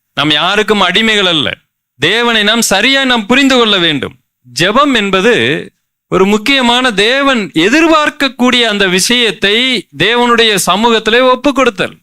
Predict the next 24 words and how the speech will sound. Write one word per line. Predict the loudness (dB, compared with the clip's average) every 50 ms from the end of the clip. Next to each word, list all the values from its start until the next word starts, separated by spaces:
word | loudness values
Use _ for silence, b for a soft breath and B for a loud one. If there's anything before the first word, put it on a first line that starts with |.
| _ _ _ _ _
நமக்கு | -6 -4 -2 0 -2 -2 -2 -2 -2
பிடிச்ச | 0 0 0 0 0 0 0 0
விஷயத்தை | 0 0 0 0 0 0 0 0 -2 0 0
கேட்பதல்ல | -2 -2 0 0 0 0 0 0 0 0
ஜெபம். | 0 -2 -2 -2 -2 -4 -6 -8 _ _ _ _ _ _ -6
நமக்கு | -2 -2 -2 0 -2 0
பிடிச்ச | 0 0 0 0 0 0
விஷயத்தை | 0 2 2 0 0 0 0 -2 -2
கேட்கலாம், | -2 -2 -2 -2 -2 -2 -2 -2 0 0 -2 -4 B B B B B B B -6
"ஆண்டவரே, | -4 -2 0 0 0 2 2
அதை | 0 0 0
உம்முடைய | 0 0 0 2 2 2 2 2
சித்தத்திற்கு | 0 0 0 0 0 0 -2 0 0 0
விட்டு | 0 0 -2 0 0 2 2
விடுகிறேன்" | 2 2 2 2 0 0 0
என்று | 0 0 -2
சொல்லிவிடலாம். | -2 -2 -2 -2 -2 -2 -2 -6 -8 -10 -14 -18 _ _ _ _ _ _ _
சில | -8 -4 -2 0 0 0
விஷயங்கள் | 0 0 0 0 0 0 0 0 0 0 0
தேவனுக்கே | 0 0 0 0 0 0 0 0 0 0 0 0 0 0
பிடிச்சிருக்கு, | -2 -2 -2 -2 -4 -4 -4 -8 -14 -14 _ _ _ _ _ _ _ -6
தேவன் | -4 -2 -2 -2 -2 -2 0 0
அதை | 0 0 2
விரும்புகிறார். | 2 2 2 2 2 2 0 0 -2 -4 -8